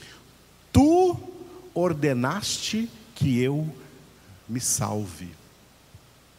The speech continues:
Sabe o que isso significa? Ninguém é salvo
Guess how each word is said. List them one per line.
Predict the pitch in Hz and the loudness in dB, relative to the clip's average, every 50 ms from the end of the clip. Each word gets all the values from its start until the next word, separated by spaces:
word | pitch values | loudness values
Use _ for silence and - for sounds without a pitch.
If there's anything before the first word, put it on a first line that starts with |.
| - - - - - - - - - - - - | -20 -20 -20 -20 -20 -20 -20 -20 -20 -20 -20 -20
Sabe | - - 120 117 117 117 | -12 -8 -8 -6 -6 -6
o | |
que | - 135 | -6 -6
isso | 131 - 110 | -6 -6 -6
significa? | - - 110 104 95 95 - - 170 175 - - 95 87 - - - - - - - - - - - - - - - - - | -4 -4 -4 -4 -4 -4 -4 -2 -4 -4 -4 -6 -12 -12 -12 -18 -20 -20 -20 -20 -20 -20 -20 -20 -20 -20 -20 -20 -20 -14 -6
Ninguém | 120 131 151 156 151 143 120 139 147 165 180 170 | -4 -2 0 0 0 0 0 0 0 -2 -2 -2
é | 156 151 | -4 -4
salvo | - - - - - 127 113 117 117 113 113 104 98 92 - - 90 92 | -4 -4 -4 -4 -4 -4 -4 -4 -4 -4 -4 -6 -8 -12 -14 -14 -14 -14